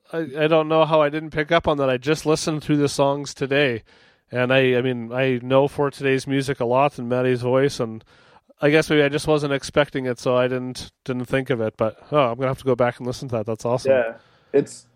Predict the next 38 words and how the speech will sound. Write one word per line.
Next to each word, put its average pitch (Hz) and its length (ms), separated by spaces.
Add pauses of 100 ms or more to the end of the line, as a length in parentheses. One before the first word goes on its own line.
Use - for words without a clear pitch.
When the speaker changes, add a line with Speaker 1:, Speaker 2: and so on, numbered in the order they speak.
(140)
Speaker 2:
I 143 60
mean, 151 140
it's 139 120
random. 147 380
I 139 80
don't 143 120
think 139 160
many 139 200
people, 120 440 (400)
you 127 80
know, 110 280 (1160)
I'm 135 120
sure 151 340 (240)
there's, 156 160
there's, 170 240
there's 175 200
some 165 140
people 151 140
when 139 140
they 120 100
hear 127 160
it, - 140
they're 123 160
like, 117 200
"Oh, 139 340
that's 120 180 (100)
Maddie," 117 260
you 110 120
know. 113 160 (340)
But 135 480 (100)
I, 147 40 (140)
I 135 40
feel 143 180
like, 123 200
uh, 107 240 (320)
if 127 80
you 156 80
don't, 151 240